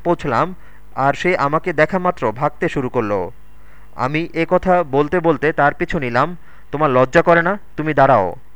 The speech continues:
লোকটি থেমে গেল। আবার আমরা দুজনে তরবারি দিয়ে পরস্পরকে আক্রমণ করলাম এবং আমি ওকে হত্যা করে ফেললাম। তারপর আমি আবু আমির রাদিয়াল্লাহু তাআলা আনহুকে বললাম, "আল্লাহ আপনার আঘাতকারীকে হত্যা করেছেন।" তিনি বললেন,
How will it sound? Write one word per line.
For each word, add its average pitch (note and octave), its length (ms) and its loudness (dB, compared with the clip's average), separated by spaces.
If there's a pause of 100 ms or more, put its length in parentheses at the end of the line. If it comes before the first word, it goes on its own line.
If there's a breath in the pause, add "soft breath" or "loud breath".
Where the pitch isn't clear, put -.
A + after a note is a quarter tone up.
(380 soft breath)
লোকটি D3+ 280 0
থেমে E3+ 260 -2
গেল। G2+ 300 0 (1040 soft breath)
আবার C#3 340 4
আমরা D#3 260 4
দুজনে D3+ 440 0
তরবারি D#3 480 4
দিয়ে E3 160 0
পরস্পরকে D#3+ 760 0
আক্রমণ D3+ 460 0
করলাম B2+ 420 2 (320 soft breath)
এবং E3 360 2
আমি D#3 240 0
ওকে E3+ 200 -2
হত্যা D#3 280 0
করে B2+ 200 0
ফেললাম। G2 480 0 (500 soft breath)
তারপর B2+ 400 2
আমি D#3+ 320 0
আবু C#3+ 280 0
আমির D#3+ 280 2
রাদিয়াল্লাহু E3 380 2
তাআলা D#3+ 240 2
আনহুকে E3 280 -4
বললাম, A#2+ 420 0 (400 soft breath)
"আল্লাহ D3+ 360 4
আপনার D#3+ 380 0
আঘাতকারীকে D#3+ 580 2
হত্যা D#3 260 0
করেছেন।" A#2+ 580 -2 (600 soft breath)
তিনি E3+ 180 -2
বললেন, C#3 400 0